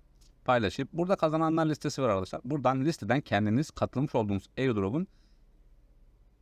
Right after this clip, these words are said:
airdrop'a bakabilirsiniz ve kazananlar listesinde var mısınız yok musunuz kontrolünüzü sağlayabilirsiniz. Burada görmüş olduğunuz gibi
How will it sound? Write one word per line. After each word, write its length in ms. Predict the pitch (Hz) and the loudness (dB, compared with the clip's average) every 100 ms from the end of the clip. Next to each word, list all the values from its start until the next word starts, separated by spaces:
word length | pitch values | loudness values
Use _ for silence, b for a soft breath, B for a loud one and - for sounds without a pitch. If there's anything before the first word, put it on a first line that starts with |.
| _ 175 | _ 0
airdrop'a 440 | 165 113 165 185 | 2 2 2 2
bakabilirsiniz 680 | 175 160 139 104 - 156 143 | 2 2 0 -4 -2 -4 -4
ve 60 | |
kazananlar 520 | - 110 123 143 165 175 | 0 0 2 2 2 2
listesinde 480 | 147 113 107 110 | 0 -4 -4 -2
var 200 | 113 143 | 2 2
mısınız 400 | 131 101 104 95 | 0 -2 -2 -2
yok 200 | 131 139 | 0 -2
musunuz 240 | 107 175 196 | -2 -4 -2
kontrolünüzü 600 | 139 127 113 104 147 170 | -2 0 0 0 0 -2
sağlayabilirsiniz. 600 | 123 110 107 90 - 135 | 2 4 2 -2 -4 -2
Burada 200 | 180 170 | 0 2
görmüş 340 | 160 160 147 | 2 2 0
olduğunuz 340 | 147 135 107 101 | -2 0 0 0
gibi 200 | 131 | -2